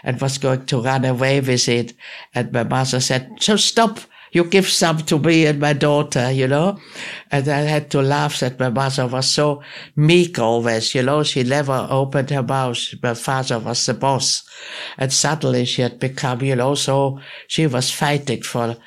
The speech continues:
life of her daughter and herself. But it was quite funny. And this woman, oh, quite shocked.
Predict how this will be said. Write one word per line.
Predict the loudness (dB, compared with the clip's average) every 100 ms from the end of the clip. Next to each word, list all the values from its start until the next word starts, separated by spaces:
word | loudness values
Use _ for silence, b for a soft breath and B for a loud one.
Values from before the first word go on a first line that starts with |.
| B -2
life | 0 0 -2
of | -6 -6 -16 B B B
her | -4
daughter | 0 2 0 0
and | -2 -2 -2
herself. | -2 -2 0 0 -2 -6 -14 B B B -2
But | 0
it | 2
was | 0 -4
quite | -2 -4 -2
funny. | -2 -2 -2 0
And | 0 -2
this | -2 -4 0
woman, | -2 0 -2
oh, | -2 0 2 0 0
quite | -2 -2
shocked. | -2 -4 -4